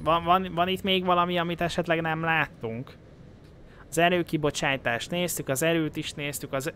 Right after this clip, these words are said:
az istenek haragját még nem tudom használni. Hát, amúgy, ö, ennyi.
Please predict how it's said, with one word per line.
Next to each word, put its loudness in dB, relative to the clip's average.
az -4
istenek 0
haragját 4
még 0
nem 0
tudom -4
használni. -4
Hát, -2
amúgy, 0
ö, -4
ennyi. -10